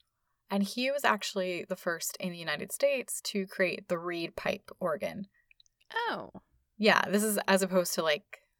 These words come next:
Speaker 1: the, the pipe organ. It's a reed organ. I didn't know there was a difference, but now I do. So her brother-in-law, you know, has just developed the first reed organ in the United States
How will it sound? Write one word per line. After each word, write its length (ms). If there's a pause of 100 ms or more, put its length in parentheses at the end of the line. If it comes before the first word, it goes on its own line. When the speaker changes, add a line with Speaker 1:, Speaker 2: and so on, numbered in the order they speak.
(140)
Speaker 1:
the, 100 (840)
the 80
pipe 360
organ. 540 (720)
It's 140
a 60
reed 260
organ. 420 (1080)
I 160
didn't 160
know 120
there 100
was 100
a 40
difference, 460
but 320
now 180
I 120
do. 160 (160)
So 460
her 100
brother-in-law, 720 (560)
you 120
know, 140
has 200
just 220
developed 440 (220)
the 100
first 320
reed 320
organ 360
in 120
the 40
United 300
States 380